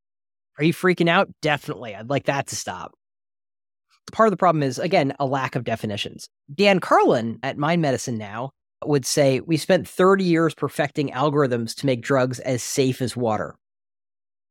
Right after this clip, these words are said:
And we got a generation of compounds with the efficacy profile of water." We were obsessed with errors of commission. Like, we didn't wanna do any harm. It's in the Hippocratic Oath, right? But we also didn't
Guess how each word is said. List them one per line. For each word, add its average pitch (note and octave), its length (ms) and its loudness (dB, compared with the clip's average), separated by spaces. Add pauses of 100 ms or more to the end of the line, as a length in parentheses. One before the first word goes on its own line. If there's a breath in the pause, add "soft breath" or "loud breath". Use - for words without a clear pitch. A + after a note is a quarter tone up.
(120)
And C#3+ 160 4
we C#3+ 80 4
got C#3 180 4
a C#3 80 2
generation C#3 720 0
of A#2 80 -4
compounds B2+ 560 -4
with A2+ 80 -12
the - 160 -14
efficacy B2+ 480 -4
profile A2 480 -2
of G2 140 -10
water." G2+ 400 -6 (580)
We D3+ 140 2
were D#3+ 140 2
obsessed D#3 540 -2
with D3 160 -2
errors C3+ 400 -2
of A2+ 140 -12
commission. D#3 800 0
Like, B2 220 -4
we C#3 160 2
didn't C#3 180 2
wanna B2 200 0
do B2 200 -2
any A#2+ 200 0
harm. C3+ 520 -2
It's G#2+ 240 -4
in D#3+ 120 2
the A2+ 60 2
Hippocratic B2+ 540 -2
Oath, D#3 300 0
right? A#2+ 260 -4 (420)
But E3+ 120 2
we F#3+ 140 6
also A3 260 6
didn't E3+ 320 2